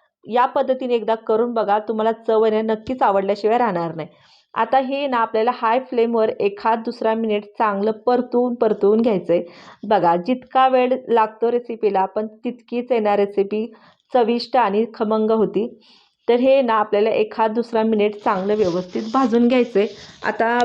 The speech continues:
भाजल्यानंतर आपली पुढची जी स्टेप आहे ना ती खूप महत्त्वाची आहे. आता का महत्त्वाची आहे ती तुम्हाला पुढं कळणारच आहे, त्यामुळे ना व्हिडिओ कुठंही थांबवू नका आणि स्किप करू नका. पुढची जी मजा आहे ना ती पूर्ण व्हिडिओ बघितल्यानंतर तुम्हाला कळणार आहे.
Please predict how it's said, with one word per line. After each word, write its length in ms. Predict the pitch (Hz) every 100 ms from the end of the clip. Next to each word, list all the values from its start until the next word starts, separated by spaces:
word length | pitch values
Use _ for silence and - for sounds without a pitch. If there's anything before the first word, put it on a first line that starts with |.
| 233 - _ - - - _ _ - - -
भाजल्यानंतर 880 | 180 226 196 202 220 254 254 190 196 -
आपली 240 | 208 226
पुढची 420 | 254 262 220 -
जी 140 | 240 269
स्टेप 420 | - - 233 220
आहे 120 | 202
ना 160 | 185 190
ती 320 | 190 - 247
खूप 260 | - 233 233
महत्त्वाची 580 | 214 160 165 160 160
आहे. 100 | 160 160 - -
आता 180 | 226 262
का 260 | 262 254
महत्त्वाची 580 | 285 285 269 226 226 220
आहे 80 | 226
ती 220 | 240 226
तुम्हाला 320 | 226 214 202
पुढं 280 | 220 226 208
कळणारच 480 | 233 247 247 240 226 208
आहे, 80 |
त्यामुळे 520 | 196 202 208 220 220 208
ना 180 | 196 226 - _ _
व्हिडिओ 260 | 196 190 214
कुठंही 400 | 226 247 214 226 233
थांबवू 280 | 226 202 220
नका 320 | 233 196 190 196 -
आणि 260 | 190 196
स्किप 380 | 226 - 262 254
करू 220 | - 185
नका. 300 | 180 175 175 254 - _ _ _ _ -
पुढची 280 | 247 247
जी 140 | 269 294
मजा 300 | 269 226 220
आहे 80 | 202
ना 180 | 190
ती 180 | 190 -
पूर्ण 320 | 226 240 226
व्हिडिओ 260 | 226 214 214
बघितल्यानंतर 640 | 226 190 185 180 180 175
तुम्हाला 320 | - 214 180 220
कळणार 400 | 226 196 165
आहे. 80 | 156